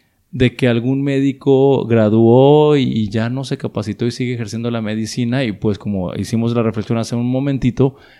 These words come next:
que las cosas cambian, los protocolos cambian, las estrategias diagnósticos han cambiado, eh, la medicina basada en evidencia hoy es la que guía mucho,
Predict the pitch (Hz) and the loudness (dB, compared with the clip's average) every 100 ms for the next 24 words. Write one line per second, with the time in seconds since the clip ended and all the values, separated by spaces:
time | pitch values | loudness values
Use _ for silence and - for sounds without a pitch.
0 | _ _ 123 113 107 - 104 131 127 113 | _ _ 0 0 -2 -6 -6 -6 -6 -6
1 | 143 175 190 131 - 117 110 - 117 117 | -4 -2 -2 -2 -4 -4 -4 -4 -6 -6
2 | - 127 147 160 156 123 113 110 101 110 | -6 -6 -4 -4 -2 -4 -4 -6 -6 -6
3 | 113 107 107 104 127 117 104 101 95 92 | -4 -4 -6 -6 -8 -8 -8 -8 -8 -8
4 | 95 110 135 143 143 - - _ _ 127 | -4 -2 2 2 2 -4 -20 _ _ -2
5 | 107 107 107 113 107 104 120 117 113 113 | 0 0 -2 0 -2 -2 -2 -2 -2 -2
6 | 113 107 110 104 110 110 117 104 110 117 | -2 -2 -2 0 0 -2 -2 0 2 2
7 | 110 107 - 101 98 117 135 117 107 120 | 2 -2 -4 -8 -4 -2 -2 -2 -4 -4
8 | - 120 117 | -4 -4 -4